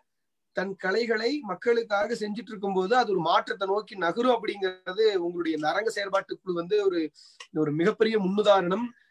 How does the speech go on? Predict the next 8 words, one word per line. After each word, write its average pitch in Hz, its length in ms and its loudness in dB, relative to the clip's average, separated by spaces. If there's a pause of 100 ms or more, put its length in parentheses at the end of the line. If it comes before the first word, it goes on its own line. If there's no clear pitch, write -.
(140)
அதோட 151 260 -2
முன்மாதிரியா 208 600 4
வந்து 196 260 -4 (760)
இன்னி 175 260 -4
தொடர்ந்து 220 380 0
மக்கள்கிட்ட 180 340 -4
ஆட்சியப்படுத்திட்டு 165 680 -2
இருக்கீங்க. 151 280 -2